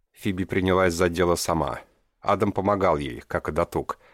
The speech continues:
Через несколько мгновений темноту прорезали внешние огни. Стойка со светильниками вытянулась и ярко вспыхнула двадцатью тысячами люминов.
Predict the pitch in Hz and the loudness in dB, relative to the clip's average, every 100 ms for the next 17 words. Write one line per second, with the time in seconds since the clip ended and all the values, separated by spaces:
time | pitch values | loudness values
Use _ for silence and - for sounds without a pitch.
0 | _ _ _ _ _ - 82 82 85 - | _ _ _ _ _ -2 0 0 0 0
1 | 80 82 82 80 85 113 110 110 - - | -2 -2 0 0 0 0 2 0 -4 -8
2 | 82 80 82 135 120 95 110 101 92 92 | -2 0 -2 -4 -2 -2 0 0 0 0
3 | 80 92 95 - 90 87 85 71 - _ | 0 0 -2 -2 0 0 -2 -4 -8 _
4 | _ _ _ _ _ _ - - 95 80 | _ _ _ _ _ _ -16 0 0 2
5 | 80 80 - 82 - 85 82 82 78 80 | -2 -4 -4 -6 -2 0 0 0 -2 -2
6 | 113 87 73 65 - - - 98 117 110 | -2 -2 -4 -4 -8 -8 -4 0 0 0
7 | 98 - - 110 104 95 92 - 90 87 | -6 -6 -6 -6 -2 0 0 -2 -4 -4
8 | - 85 95 90 90 - - 85 82 85 | -4 -6 -6 -6 -6 -6 -6 -2 0 0
9 | 76 69 69 | -2 -4 -8